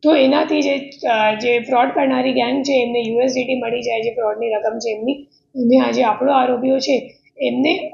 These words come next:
અ, પોતાનું એક કમિશન મળી જાય યુ એસ ડી ટી વેચ-, અ, વેચવાથી. એ છેલ્લા, અ, દોઢથી બે વર્ષનું તો અમે લોકોને સ્ટેટમેન્ટ મળી ગયું છે Binance પાસેથી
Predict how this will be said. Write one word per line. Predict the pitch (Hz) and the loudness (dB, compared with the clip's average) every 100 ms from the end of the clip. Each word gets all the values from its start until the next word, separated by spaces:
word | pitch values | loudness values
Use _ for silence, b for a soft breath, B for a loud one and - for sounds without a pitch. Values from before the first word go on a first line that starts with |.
| - | -4
અ, | 220 214 | -4 0
પોતાનું | 247 - 381 370 339 | -4 -4 -10 -8 -2
એક | 277 - 247 | -2 -2 -4
કમિશન | 233 240 240 220 | -4 -2 -2 -2
મળી | 190 180 | -6 -6
જાય | 180 180 _ _ - _ _ _ _ _ _ | -10 -12 _ _ -20 _ _ _ _ _ _
યુ | 220 226 | -4 0
એસ | 214 202 | 0 0
ડી | 208 | -6
ટી | 208 202 | -4 -4
વેચ-, | 196 190 - | -6 -8 -4
અ, | 202 196 196 208 208 | -2 -2 -6 -10 -4
વેચવાથી. | 196 - 196 180 185 - _ _ 147 - - - 123 - _ _ _ _ _ _ _ - | -4 -2 -6 -6 -10 -10 _ _ -20 -20 -18 -16 -16 -18 _ _ _ _ _ _ _ 2
એ | 302 | 2
છેલ્લા, | 302 311 285 302 302 262 233 | 4 0 2 2 0 0 -2
અ, | |
દોઢથી | 220 233 269 269 262 | -2 -2 -2 -2 -2
બે | 247 | 0
વર્ષનું | 254 247 - 269 | 0 -2 -4 -4
તો | 277 | -4
અમે | 240 247 | -4 -2
લોકોને | 240 247 240 247 254 - | -2 -2 -2 -2 -2 -6
સ્ટેટમેન્ટ | - 220 220 240 233 | -6 -4 -2 -4 -4
મળી | 208 226 | -2 -2
ગયું | 226 208 | -2 -4
છે | 214 | -6
Binance | 196 190 208 220 | -6 -8 -8 -8
પાસેથી | 190 - - - | -8 -8 -10 -12